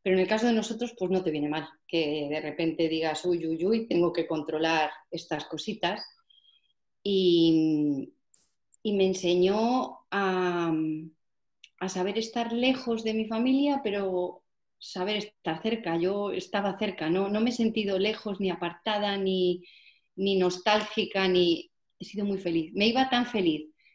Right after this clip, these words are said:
de Tokio para Madrid a pasar un mes, como de Madrid de vuelta para Tokio. Era un trayecto feliz en las dos direcciones.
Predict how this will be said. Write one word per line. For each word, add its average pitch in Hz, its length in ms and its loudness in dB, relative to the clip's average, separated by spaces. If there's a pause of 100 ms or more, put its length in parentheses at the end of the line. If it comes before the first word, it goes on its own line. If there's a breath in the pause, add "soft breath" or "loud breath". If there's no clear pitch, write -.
de 190 160 4
Tokio 226 360 2
para 214 160 -2
Madrid 175 400 -2
a 170 100 -10
pasar 196 300 -4
un 202 100 -2
mes, 277 300 2
como 185 240 0
de 175 80 2
Madrid 185 380 0
de 190 80 0
vuelta 175 300 2
para 160 220 -4
Tokio. 151 340 -8 (840)
Era 202 140 0
un 202 100 0
trayecto 220 440 0
feliz 233 360 -4
en 196 120 -2
las 175 140 -2
dos 180 160 0
direcciones. 165 800 -4